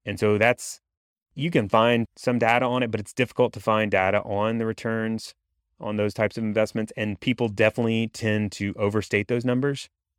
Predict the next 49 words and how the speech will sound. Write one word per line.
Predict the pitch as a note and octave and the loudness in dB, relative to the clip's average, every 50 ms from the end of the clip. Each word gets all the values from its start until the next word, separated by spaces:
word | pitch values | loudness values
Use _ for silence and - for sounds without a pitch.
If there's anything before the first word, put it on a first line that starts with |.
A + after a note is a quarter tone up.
| _ _ - | _ _ -12
especially | G#2 - - _ _ - A#2+ B2 C3+ - - - D#3+ D#3 D#3 D#3 D3 D3 D3 C#3+ - | -12 -12 -12 _ _ -2 0 0 0 0 0 0 0 2 2 2 2 2 2 0 0
if | - A#2+ - - | -4 -6 -6 -6
they're, | B2+ A2+ A2+ A2+ A2 A2 A2 G#2+ G#2+ G#2 - _ _ _ _ | -2 2 4 4 6 6 4 4 2 0 -2 _ _ _ _
if | - G#2 G#2 | -10 -6 -2
you're | A2 A2+ G#2+ | 0 0 2
getting | A2+ G#2+ G#2 G2+ F#2+ | 2 2 2 0 -2
pitched | - - A#2+ A2+ - - - | -4 -2 -4 -4 -4 -2 -6
a | G#2 | -4
deal. | G2 F#2 F#2 F#2 F#2+ A2+ C#3 C#3+ _ _ _ _ - | -4 -2 -2 -2 -2 -2 -2 -4 _ _ _ _ -2
I | B2+ C#3 E3 | 2 4 4
would | D#3 B2+ | 4 4
just | A2 A2 G#2 - G#2 | 2 0 -2 -2 0
be, | G#2+ G#2 G#2+ | 0 2 4
like, | G2+ F#2 F2 F2 E2 - | 4 4 2 0 -2 -6
shocked | - - - - A2+ G#2+ A2+ A2 - - | -6 -4 -2 2 4 4 4 4 0 -2
if | A2 F#2 - | -4 -4 -2
they | G#2 F#2+ | -2 -4
didn't | F2+ F2 G#2 G2 G#2 G#2 G2+ | -4 -4 -4 -4 -4 -4 -6
show | - - - G#2+ G#2+ G#2+ G#2 G#2 G#2+ B2+ - _ _ - | -4 0 2 2 4 4 4 2 0 -4 -8 _ _ -2
awesome | G2 F#2+ G#2 - - B2+ A#2 A2+ | 0 0 0 0 0 -2 0 -2
returns. | A2+ - - B2 B2 B2+ B2+ C3 - - - _ - | -2 -2 -4 -6 -6 -6 -6 -8 -10 -14 -12 _ 0
Like, | G#2+ A2+ - | 0 0 0
what | - - B2 B2+ C3 | -2 -10 -4 0 2
else | C#3 C3 - C3 | 2 2 2 0
are | A#2+ | -2
they | G#2+ A2 | 0 0
gonna | G2+ G#2+ G2 F#2+ | -2 0 -2 -2
do? | F#2 G2+ A#2 A2 | 0 0 2 2
They're | G2+ G2 | 2 0
trying | - - A#2 A2+ A2 G#2 | 0 0 -2 0 0 -2
to | G2 G2+ | -4 -4
convince | G2+ G2 F#2+ G2 F#2+ - | -4 -4 -2 -4 -4 -4
you | G2+ F#2+ | -6 -6
to | F2+ F2+ | -6 -6
invest | F2+ F2 E2+ G2 G#2+ - - | -6 -2 0 0 0 0 0
in | B2 B2 | -2 -2
it, | B2 - - | -2 -4 -4
and | G#2+ G#2+ G#2+ G#2+ | -2 0 0 2
they're | G#2 G2 | 2 2
also | F#2+ G2 - - A2 G#2 G2+ G2 G2+ - - _ - | 2 0 2 2 2 2 2 0 -2 -6 -12 _ -8
optimistic | - G#2+ G2 - G#2+ G2+ F#2+ - - A#2 A#2+ | -4 -4 -4 -2 -2 -6 -4 -4 -4 -4 -2
about | A2 A#2+ B2+ - | 0 0 0 0
it. | - - - - | -2 -6 -8 -10
And | B2 G#2 G2+ - | -8 -8 -6 -2
so | - A2 G2+ G2+ G2 G2+ - _ _ _ _ _ _ _ _ _ - | 0 2 2 2 0 -2 -6 _ _ _ _ _ _ _ _ _ -2
people | - A#2+ A2+ - A#2+ A2+ A2 A2 - | -2 0 2 2 2 2 2 2 0
are | - - G2+ G2 | -2 -4 -4 0
gonna | G2 G2 G2 G#2 G2+ | 0 0 0 0 -2
show | - - G#2+ G2+ G2+ G2+ G2+ G2 G2+ - | 0 2 4 4 4 4 2 0 -2 -4